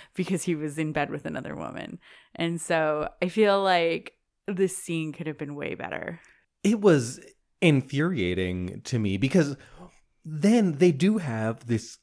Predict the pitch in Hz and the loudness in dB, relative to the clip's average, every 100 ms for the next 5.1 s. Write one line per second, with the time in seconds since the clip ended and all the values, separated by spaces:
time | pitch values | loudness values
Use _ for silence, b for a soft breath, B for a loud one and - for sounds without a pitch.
0 | _ - - 262 170 104 - - - _ | _ -16 -4 -2 0 -2 -8 -14 -18 _
1 | _ - - 226 - 131 123 - 175 185 | _ -12 0 0 2 0 0 0 0 0
2 | 107 82 82 90 - 120 113 107 104 - | -2 -4 -4 -2 0 4 4 2 -4 -14
3 | b b - 127 147 139 127 117 143 131 | b b -6 2 6 6 4 4 4 4
4 | 131 139 113 107 110 107 117 110 107 98 | 2 0 2 2 2 0 0 2 0 -4
5 | - | -14